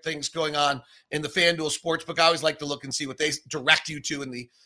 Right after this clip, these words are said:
FanDuel with their parlays of the day. Yesterday was a bunch of, today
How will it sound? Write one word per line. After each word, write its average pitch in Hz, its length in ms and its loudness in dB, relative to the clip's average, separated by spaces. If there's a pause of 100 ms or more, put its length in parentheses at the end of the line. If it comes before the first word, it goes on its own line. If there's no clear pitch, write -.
(120)
FanDuel 165 380 2
with 147 140 -2
their 131 140 -2
parlays 160 600 2
of 147 60 -10
the 131 80 -12
day. 160 440 4
Yesterday 143 420 -2
was 123 180 -10
a 113 60 -12
bunch 147 260 -4
of, 123 80 -14 (1200)
today 180 380 8